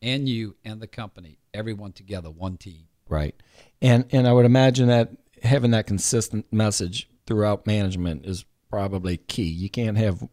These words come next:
Speaker 2: one group preaching one message and another group doing something entirely different.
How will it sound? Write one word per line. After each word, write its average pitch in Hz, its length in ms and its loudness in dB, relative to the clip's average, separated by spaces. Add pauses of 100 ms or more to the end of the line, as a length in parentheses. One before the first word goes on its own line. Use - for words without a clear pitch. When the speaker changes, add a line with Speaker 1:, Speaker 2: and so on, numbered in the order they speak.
Speaker 2:
one 110 360 2
group 101 300 2 (380)
preaching 104 340 -4
one 98 220 0
message 92 340 -4
and 95 140 -2
another 92 280 -4
group 90 300 -4 (280)
doing 95 220 -2
something 90 320 -8
entirely 90 460 -6
different. - 380 -12